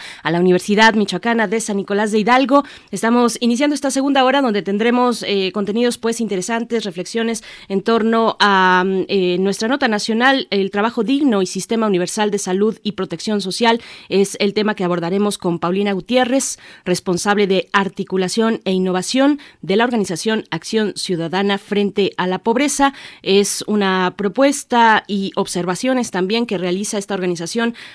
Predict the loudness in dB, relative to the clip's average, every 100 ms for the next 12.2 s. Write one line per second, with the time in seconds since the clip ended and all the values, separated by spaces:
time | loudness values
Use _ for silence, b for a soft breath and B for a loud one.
0 | B -2 0 0 0 0 -2 -4 0 0
1 | 0 -2 0 -2 -2 -4 0 0 0 -10
2 | B B -2 0 2 2 2 2 2 2
3 | 0 0 -2 -2 -2 -2 0 0 0 2
4 | 4 4 4 2 2 -2 -4 -2 -4 -2
5 | -2 -2 -2 -2 -2 -2 -2 -2 -2 -2
6 | 0 2 4 2 0 -4 -4 -8 -4 0
7 | 4 4 0 B B 2 4 4 2 -2
8 | 0 0 B B -4 -2 2 4 4 2
9 | 0 0 2 0 -4 -4 -2 0 2 2
10 | 0 -2 -4 -4 -4 -6 -4 -4 0 0
11 | 0 -2 -2 0 0 -2 -2 0 0 -2
12 | -4